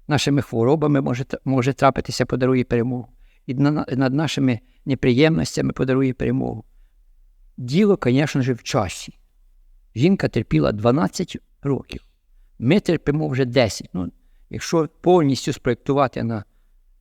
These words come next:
цю жінку ситуацію, то ще лишилося два роки. Це дуже багато. Дуже багато. Але нехай нам Господь дасть мудрість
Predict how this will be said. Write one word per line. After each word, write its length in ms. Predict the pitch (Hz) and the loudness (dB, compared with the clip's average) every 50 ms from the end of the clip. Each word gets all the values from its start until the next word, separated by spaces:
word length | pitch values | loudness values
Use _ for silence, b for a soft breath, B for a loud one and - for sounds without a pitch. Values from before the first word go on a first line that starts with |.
| _ _ _ _ | _ _ _ _
цю 160 | - 156 135 | -2 -2 0
жінку 500 | 120 123 165 208 214 196 - - - - - | 0 2 2 4 2 2 0 -4 -12 -14 -8
ситуацію, 640 | - - 131 - 135 123 117 101 - - - - - | -6 -6 -2 0 2 2 2 2 -2 -6 -10 -10 -8
то 100 | - - | -6 -6
ще 160 | - - 180 | -2 0 0
лишилося 540 | 180 165 139 - - 165 160 143 - - 156 | 0 0 0 -2 -2 -2 -2 -2 -2 -4 -4
два 200 | 123 123 139 135 | -2 0 2 2
роки. 380 | 131 123 107 - - - - _ _ _ _ _ _ _ _ _ _ - - _ _ - - _ _ _ _ _ _ _ _ _ _ _ - | 2 0 -4 -6 -10 -16 -18 _ _ _ _ _ _ _ _ _ _ -20 -20 _ _ -20 -20 _ _ _ _ _ _ _ _ _ _ _ -12
Це 100 | - 131 | -10 -2
дуже 260 | 131 156 160 143 143 | 0 2 4 4 4
багато. 480 | 113 107 101 95 92 - - - _ _ _ _ _ _ _ _ - - _ _ _ _ _ _ _ _ _ _ _ _ _ _ _ _ _ _ _ _ - | 4 4 0 0 -2 -6 -10 -12 _ _ _ _ _ _ _ _ -20 -20 _ _ _ _ _ _ _ _ _ _ _ _ _ _ _ _ _ _ _ _ -6
Дуже 180 | 73 67 - | -2 -2 0
багато. 460 | 120 110 107 92 95 90 85 - - - _ _ _ _ _ _ _ _ _ _ _ _ _ _ _ _ _ _ _ _ _ _ _ _ _ _ _ _ _ - | 0 0 0 0 0 -2 -6 -10 -18 -20 _ _ _ _ _ _ _ _ _ _ _ _ _ _ _ _ _ _ _ _ _ _ _ _ _ _ _ _ _ -2
Але 200 | 139 139 139 143 | -2 0 0 0
нехай 260 | 147 139 - - 170 | -2 -2 -2 -2 0
нам 140 | 156 143 143 | 0 -2 -2
Господь 440 | 139 - - - 151 143 - - _ - - - - - - _ _ - - - _ _ _ _ _ - - - - - - - - - - - | -4 -6 -4 -2 -2 -2 -4 -8 _ -20 -20 -20 -20 -20 -20 _ _ -20 -20 -20 _ _ _ _ _ -20 -20 -20 -20 -20 -20 -20 -20 -20 -14 -2
дасть 420 | - 135 135 123 - - - - _ _ _ _ _ _ _ _ _ _ _ _ _ _ _ _ _ _ _ _ _ | 2 4 4 4 2 -2 -12 -20 _ _ _ _ _ _ _ _ _ _ _ _ _ _ _ _ _ _ _ _ _
мудрість 760 | 135 151 165 185 180 143 127 113 101 - - - - - - | 2 4 4 4 4 4 2 -2 -4 -4 -8 -14 -20 -20 -20